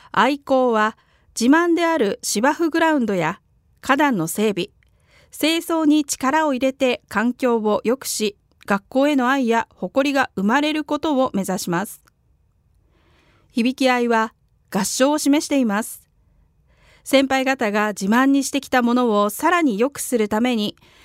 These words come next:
みんなでいい歌声を作っていきたいです。このように、挨拶、愛好、響き合い、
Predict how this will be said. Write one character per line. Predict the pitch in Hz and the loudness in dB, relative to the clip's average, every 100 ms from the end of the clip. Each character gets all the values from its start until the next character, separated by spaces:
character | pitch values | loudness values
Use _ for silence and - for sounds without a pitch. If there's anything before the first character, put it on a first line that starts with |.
| _ | _
み | 269 294 | 2 4
ん | |
な | 302 262 | 4 2
で | 233 247 _ _ | 0 -2 _ _
い | - 311 247 | -2 2 2
い | |
歌 | 202 - 285 | 0 0 2
声 | 285 294 277 | 2 2 2
を | 285 277 | 0 -2
作 | - - | -6 -6
っ | 247 | -4
て | - 262 | -2 -2
い | 196 | -2
き | |
た | - 190 | -6 -4
い | 190 | -4
で | 151 | -6
す。 | 180 - - _ _ _ _ _ _ _ _ _ _ _ _ _ | -8 -14 -20 _ _ _ _ _ _ _ _ _ _ _ _ _
こ | - 247 | -2 0
の | 269 | 2
よ | 254 | 0
う | 202 | -2
に、 | 202 240 _ _ _ _ _ | -4 -6 _ _ _ _ _
挨 | - 233 | 0 0
拶、 | 277 226 - - - _ _ _ - | 0 -4 -6 -10 -12 _ _ _ 0
愛 | 214 277 | 2 2
好、 | 277 240 214 196 - _ | -2 0 2 0 -2 _
響 | - - 185 269 | -12 -6 -2 -2
き | - 233 | -2 0
合 | 208 | 0
い、 | 185 170 | -2 -6